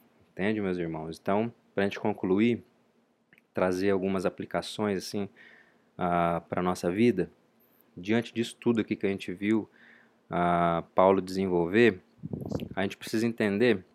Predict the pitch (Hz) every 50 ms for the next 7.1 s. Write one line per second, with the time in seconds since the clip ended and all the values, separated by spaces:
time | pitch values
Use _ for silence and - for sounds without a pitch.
0 | _ _ _ - - - - - - - - - - _ _ _ - 92 92 90
1 | 92 92 92 92 92 95 95 92 92 90 - - _ _ _ _ _ _ _ _
2 | _ - - 143 156 151 - - - - 110 104 95 90 85 - - 104 95 95
3 | 95 95 - - - 98 92 92 95 92 90 - - - 107 95 85 82 73 69
4 | - - _ _ _ _ _ - - - - - - - _ - - 110 123 123
5 | - - - 110 - - - - - 139 139 123 110 95 85 87 - - - 101
6 | 92 98 92 - 101 95 92 95 95 - - - - - - 98 95 92 - 104
7 | 95 -